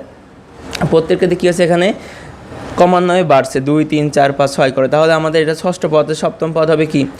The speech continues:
সপ্তম পদ হবে হচ্ছে আমাদের একুশের সাথে যোগ হবে সাত, তাহলে সেটা হবে আঠাশ। অষ্টম পদ হবে আঠাশের যোগ হবে এই যে সাতের পর আট, তাহলে আট আট ছ-, ষোলো,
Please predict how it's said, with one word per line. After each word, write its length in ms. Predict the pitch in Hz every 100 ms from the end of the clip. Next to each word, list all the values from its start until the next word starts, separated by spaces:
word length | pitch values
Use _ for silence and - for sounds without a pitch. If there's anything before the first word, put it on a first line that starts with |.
| - -
সপ্তম 340 | - 156 165 160
পদ 140 | 156 156
হবে 160 | 151 170
হচ্ছে 200 | 165 180
আমাদের 260 | 165 165 180
একুশের 480 | - 151 - 170 170 180
সাথে 220 | 156 175 226 - - - - - 139
যোগ 160 | 156 151
হবে 220 | 147 196 320 - - -
সাত, 220 | 156 123 - -
তাহলে 160 | 139
সেটা 220 | 147 151 147
হবে 180 | 147 202 220
আঠাশ। 440 | 143 135 151 120 - - - - -
অষ্টম 360 | 143 156 - 165
পদ 160 | 165 160
হবে 200 | 160 165 226 - - - -
আঠাশের 420 | - 147 170 170 156
যোগ 160 | 156 151
হবে 200 | 151 175
এই 140 | 202
যে 60 | 143
সাতের 260 | 143 147 143
পর 140 | 147 -
আট, 280 | 143 131 123 - - - -
তাহলে 180 | - 143
আট 180 | 143 147
আট 120 | 151 151
ছ-, 180 | 170 156 - - -
ষোলো, 300 | - 160 170